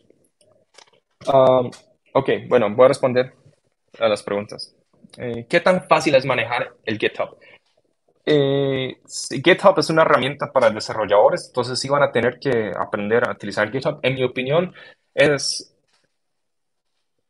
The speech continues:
es sencillo, tienen que utilizar más que todo, um,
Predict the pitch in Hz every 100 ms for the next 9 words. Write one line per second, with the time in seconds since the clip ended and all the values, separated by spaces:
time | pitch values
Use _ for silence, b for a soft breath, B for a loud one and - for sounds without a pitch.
0 | - 123 127 - 147 - 135 175 135 139
1 | 139 143 120 - 127 143 123 120 135 -
2 | 131 135 - 104 101